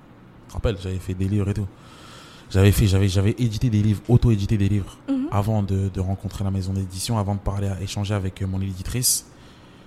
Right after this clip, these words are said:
Speaker 1: que je dédicace d'ailleurs. Et, euh,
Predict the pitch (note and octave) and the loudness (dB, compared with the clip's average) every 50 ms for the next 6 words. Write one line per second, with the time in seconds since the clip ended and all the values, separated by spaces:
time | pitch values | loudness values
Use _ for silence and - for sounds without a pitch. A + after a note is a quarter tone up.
0 | - - - - F#2 F#2+ F#2 E2+ F2 F2+ - G#2+ G2+ F2 F#2 F#2 G2+ A#2+ A#2+ - | -20 -18 -12 -2 2 2 2 4 2 2 2 2 2 4 4 4 4 4 2 0
1 | - - - - - - - - - - - - - - - G2 G#2 G#2 G#2 G#2 | -6 -14 -20 -20 -20 -20 -20 -20 -20 -20 -20 -20 -18 -8 -2 2 4 6 6 6
2 | G2+ G2+ G2+ G2+ G2+ G2+ G2+ G2 G2 G2 G2 G2 G2 G2 G2+ G2+ G2+ G2+ G2+ G#2 | 6 6 6 6 6 6 6 6 6 6 6 6 4 4 4 4 4 4 4 2
3 | G#2 G#2 G#2 G#2 G2+ G#2 G#2 G2+ G2+ G2 F#2 F2 F2 | 2 2 2 2 2 0 0 0 -2 -2 -2 -4 -4